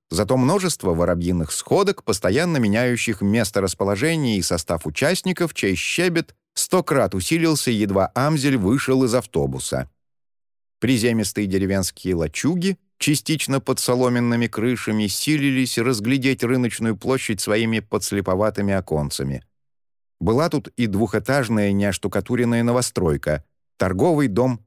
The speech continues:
Хирша. Новенькие, прямо с завода плуги,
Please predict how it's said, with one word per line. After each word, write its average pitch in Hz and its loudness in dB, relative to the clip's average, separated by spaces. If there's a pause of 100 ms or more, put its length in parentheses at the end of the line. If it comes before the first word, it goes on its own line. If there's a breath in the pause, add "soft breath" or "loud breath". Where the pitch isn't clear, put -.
Хирша. - -2 (760)
Новенькие, 139 2
прямо 143 0
с 78 0
завода 87 0
плуги, 78 -2